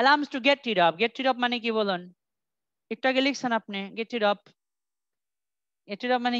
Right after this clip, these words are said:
কি? প্লেস, ফেলে দেওয়া। You may put them in your domestic waste if you have more than ten to dispose of। Dispose of মানে বলেন? একটু আগে লিখছেন দেখেন, dispose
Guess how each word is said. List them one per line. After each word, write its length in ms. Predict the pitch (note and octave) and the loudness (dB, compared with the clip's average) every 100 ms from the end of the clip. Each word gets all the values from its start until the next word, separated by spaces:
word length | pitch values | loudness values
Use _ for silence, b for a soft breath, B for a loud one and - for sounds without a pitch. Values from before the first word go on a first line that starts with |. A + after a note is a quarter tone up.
| A3 | -4
কি? 100 | F#3+ E3 _ _ _ _ | -8 -8 _ _ _ _
প্লেস, 260 | A#3+ A#3+ G#3 - | 4 6 6 2
ফেলে 180 | A#3 B3 G#3 | 4 4 6
দেওয়া। 220 | E3 E3+ G3+ _ _ _ _ _ _ A#3+ | 4 4 0 _ _ _ _ _ _ -2
You 100 | C#4+ D#4 D4 | 0 2 4
may 160 | C#4+ C#4+ C#4 _ | 4 4 0 _
put 160 | D4+ D#4 C4 | -4 -4 0
them 140 | C#4 C4+ B3+ | 0 0 -2
in 60 | B3+ | 0
your 120 | B3 G#3 | 0 2
domestic 480 | G#3 A#3+ A#3+ - C4 - G#3+ | 0 0 -8 -8 -10 -4 2
waste 400 | F3 D#3+ F#3 - - A3+ | 2 2 -4 -12 -10 -10
if 60 | - | -6
you 60 | C4+ C4 | -2 2
have 120 | B3+ B3 F#3 | 2 0 -4
more 140 | G#3 A3+ | -4 -2
than 140 | B3+ B3 A#3 | -6 -6 -2
ten 160 | B3+ C4 C4 | 0 0 -2
to 60 | C4+ | -4
dispose 380 | C4 - C#4 B3+ G#3 | -4 0 2 4 4
of। 80 | E3+ A3+ | 2 -2
Dispose 320 | - C4+ C4+ | -2 0 2
of 60 | B3+ | 0
মানে 140 | A#3+ A#3 A3 | 0 0 0
বলেন? 240 | G#3 G3+ G#3 G#3+ _ _ _ _ _ _ _ _ _ _ _ _ _ _ A#3+ _ - - _ G#4 F#3 _ _ _ _ _ _ _ G#3 G#3 _ G#3 _ _ _ _ _ _ F3+ | 0 0 -4 -18 _ _ _ _ _ _ _ _ _ _ _ _ _ _ -20 _ -20 -20 _ _ _ _ _ _ _ _ _ _ -20 -20 _ _ _ _ _ _ _ _ -12
একটু 140 | - G#3+ | -2 0
আগে 100 | G3 G3 | 0 -2
লিখছেন 240 | F3 D#3+ C#3+ | -2 -4 -4
দেখেন, 180 | C#3+ C#3 E3 | -4 -4 -6
dispose 340 | - G#3 F3 | -2 -2 0